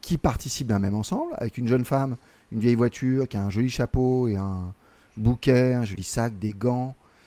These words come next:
un, je sais pas quoi, ce que j'imaginais être un truc de, de voiture ancienne. Après, je peux aller voir les, les légendes, j'imagine. Élégance automobile, Dourdan deux mille vingt-trois. Donc, j'imagine que ce, hein, merci à Lola D L K pour sa participation.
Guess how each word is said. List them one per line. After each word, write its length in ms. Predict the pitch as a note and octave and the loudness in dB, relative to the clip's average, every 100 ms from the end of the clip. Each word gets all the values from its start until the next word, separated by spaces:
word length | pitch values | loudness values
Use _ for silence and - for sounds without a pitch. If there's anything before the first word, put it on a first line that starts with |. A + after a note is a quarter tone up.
| _ _ - | _ _ -10
un, 400 | - G2 F#2 F#2 | -2 0 0 0
je 100 | F#2 | -2
sais 140 | - A2 | -6 -2
pas 100 | G#2 | -2
quoi, 240 | - F2+ | -2 -4
ce 80 | - | -4
que 80 | G#2+ | -6
j'imaginais 500 | G2+ G#2+ G2+ G#2+ A2+ | -2 0 0 0 0
être 140 | - | -2
un 80 | A2+ | -8
truc 220 | - A#2 | -6 -6
de, 180 | G2+ G2+ | -4 -4
de 100 | G2 | -4
voiture 360 | G2 G#2+ A#2+ G#2 | -4 -2 -2 -2
ancienne. 420 | G#2 B2+ C3+ D3 _ - - | -2 -2 -2 -6 _ -20 -18
Après, 200 | - A#2 | -8 -6
je 80 | A2+ | -4
peux 100 | G2+ | -2
aller 120 | F#2+ | -2
voir 200 | G2 G#2 | 0 -2
les, 180 | G2 F2 - | -2 -6 -4
les 140 | G#2 | -2
légendes, 320 | G#2+ A2+ C#3 | 0 -2 -4
j'imagine. 460 | A2+ G#2 G#2+ D3+ D#3 _ _ _ - | -4 -4 -6 -8 -10 _ _ _ 0
Élégance 420 | C3+ C#3 C3+ B2 | 4 6 4 0
automobile, 560 | - A2 G#2+ A2 A#2+ A#2+ | -2 0 0 0 -2 0
Dourdan 300 | A#2+ A2 A#2+ | 0 2 2
deux 60 | |
mille 120 | G#2+ G2+ | 2 0
vingt-trois. 480 | G#2 - A#2 C3+ - - _ _ - | -2 -4 -4 -4 -6 -20 _ _ -10
Donc, 120 | F#2+ | -8
j'imagine 480 | F2 A#2 G#2+ F#2+ A2+ | -4 0 0 0 -4
que 120 | A2 | -4
ce, 160 | G2 - _ - | -12 -14 _ -12
hein, 180 | G2+ C3+ | -10 -8
merci 380 | A#2+ G2+ - B2+ | -8 -8 -6 -4
à 180 | G#2+ - - | -4 -6 -8
Lola 480 | A2+ B2 C3+ C3+ B2+ _ _ - | 0 2 4 2 -2 _ _ -14
D 160 | A#2 D3 | 0 2
L 180 | B2+ | 2
K 160 | A2 B2+ | -2 -4
pour 160 | B2 A2+ | -4 -6
sa 80 | |
participation. 640 | G#2+ G2 - G2+ - B2+ | -8 -8 -10 -10 -8 -8